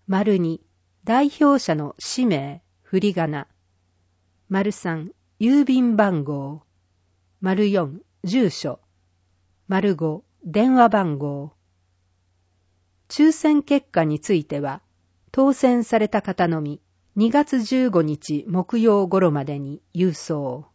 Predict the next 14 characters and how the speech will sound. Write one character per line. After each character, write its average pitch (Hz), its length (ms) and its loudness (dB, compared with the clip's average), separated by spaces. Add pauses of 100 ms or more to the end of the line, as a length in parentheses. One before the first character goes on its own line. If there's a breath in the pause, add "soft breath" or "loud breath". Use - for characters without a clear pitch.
(1160)
問 233 240 2
い 214 60 2
合 190 80 2
わ 180 100 2
せ、 160 380 -8 (420)
市 - 220 -6
役 302 220 2
所 180 180 2
コ 233 240 4
ー 226 40 4
ル 226 100 2
セ 214 180 0
ン 151 120 -2
タ 151 460 -8